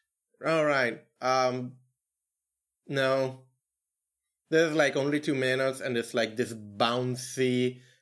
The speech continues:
really upbeat, vintagey pop song.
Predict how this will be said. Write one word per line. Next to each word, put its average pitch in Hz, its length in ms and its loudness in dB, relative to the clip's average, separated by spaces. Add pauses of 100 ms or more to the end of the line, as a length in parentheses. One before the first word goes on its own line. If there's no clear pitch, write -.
really 120 380 -2
upbeat, 120 760 -2 (100)
vintagey 113 1160 -4 (580)
pop 123 280 0
song. 170 600 -2